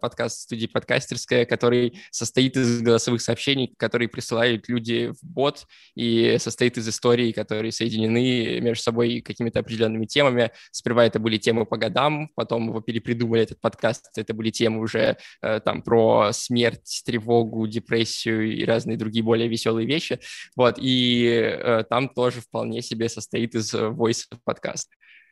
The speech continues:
Вот, давайте тогда двигаться дальше. Э, у нас был, э, запрос на подкаст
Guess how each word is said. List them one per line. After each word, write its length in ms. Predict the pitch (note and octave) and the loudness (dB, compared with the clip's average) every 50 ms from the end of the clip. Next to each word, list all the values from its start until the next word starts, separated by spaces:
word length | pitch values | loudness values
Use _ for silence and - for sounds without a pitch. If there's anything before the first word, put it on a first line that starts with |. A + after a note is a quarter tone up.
| _ _ _ _ _ _ _ _ _ _ _ _ _ | _ _ _ _ _ _ _ _ _ _ _ _ _
Вот, 280 | - A#2+ G2+ - - - - | -2 -2 -2 -2 -4 -4 0
давайте 360 | B2 A#2+ A#2+ C3+ D#3+ - D#3 | 2 4 4 4 4 2 2
тогда 160 | C#3 C3 A#2+ A#2+ | 2 2 2 2
двигаться 400 | B2 C3 B2+ B2+ C3+ - - A2+ | 2 0 -2 -2 -4 -2 0 0
дальше. 460 | A2+ B2+ D#3 - - - B2 A#2 - - | 2 2 0 0 0 0 0 0 0 0
Э, 600 | - A#2+ A#2 A#2 A#2 A#2 A#2 A2+ G2 G2 E2+ - - | 0 0 2 2 2 2 0 0 -2 -2 -4 -6 -6
у 80 | - B2+ | -2 2
нас 220 | B2 C3+ D3+ - F3+ | 2 2 2 0 0
был, 800 | A#2+ C3+ C#3 C3 B2 G2+ G2 A2 G#2 G#2+ G#2 F2+ D#2+ D2+ D2+ A2 | 0 0 0 0 -2 -2 -2 -2 -4 -4 -6 -6 -6 -6 -4 -2
э, 40 | |
запрос 500 | A#2 A#2 A2 - B2+ C#3 D3+ D#3+ - - | 0 0 0 2 4 4 4 2 0 -2
на 220 | - A#2 A#2 A2+ G#2+ | 0 0 2 2 0
подкаст 720 | - - A#2 A2 - - - C3+ D#3 E3 - - - - | 0 -2 -4 -4 -2 0 0 0 0 0 -4 -10 -18 -20